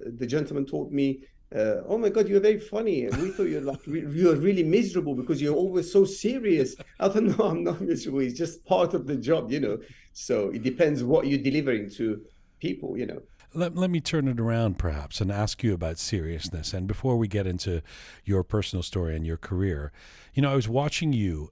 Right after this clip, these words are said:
Speaker 2: uh, in the last few days and thinking about the situation of the world, which is a, a dire one, a particularly heartbreaking one when it comes to Israel and Gaza right now.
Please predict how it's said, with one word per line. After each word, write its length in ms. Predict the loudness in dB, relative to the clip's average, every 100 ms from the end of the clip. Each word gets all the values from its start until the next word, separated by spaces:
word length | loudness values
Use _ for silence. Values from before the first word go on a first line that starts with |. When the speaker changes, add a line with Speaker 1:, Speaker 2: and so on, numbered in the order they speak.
| -4
Speaker 2:
uh, 160 | -2 -2
in 100 | -2
the 80 | 0
last 260 | 0 0 0
few 160 | -2
days 540 | 0 -2 -6 -10 -10 -14 -20 -20 -20 -20 -20 -14 -4
and 320 | -2 -2 2
thinking 280 | 0 2 0
about 180 | 0
the 60 | -2
situation 560 | -4 -2 -2 0 -2 -4
of 80 |
the 80 | -4
world, 380 | -2 -2 -4 -4
which 200 | -4 -4
is 140 | -4 -4
a, 180 | -6 -8 -16 -20 -14
a 80 | -8
dire 440 | 0 2 2 2 -2
one, 220 | -4 -6
a 60 |
particularly 680 | -2 -2 -2 -4 -2 -2 -2
heartbreaking 760 | -4 -2 -2 -2 -4 -4 -4 -4
one 180 | -4 -6 -6
when 120 | -6
it 60 | -4
comes 220 | -4 -6
to 100 | -6
Israel 400 | -6 -4 -4 -4
and 160 | -6 -6
Gaza 500 | -6 -4 -2 -2 -2
right 220 | -2 -4
now. 260 | -4 -4